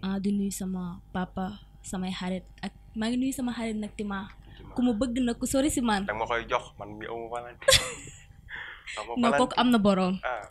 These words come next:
Speaker 1: Waaw.
Speaker 2: Ayca, ndeysaan, <laughs> ndeysaan,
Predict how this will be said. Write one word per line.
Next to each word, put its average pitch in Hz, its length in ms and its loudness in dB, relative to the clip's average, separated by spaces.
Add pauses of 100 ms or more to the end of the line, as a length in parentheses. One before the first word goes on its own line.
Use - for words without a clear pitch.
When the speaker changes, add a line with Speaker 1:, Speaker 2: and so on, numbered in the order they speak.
(120)
Speaker 1:
Waaw. 165 240 2 (1500)
Speaker 2:
Ayca, 104 320 -12 (320)
ndeysaan, 120 400 2 (400)
<laughs> - 320 -2
ndeysaan, 127 320 2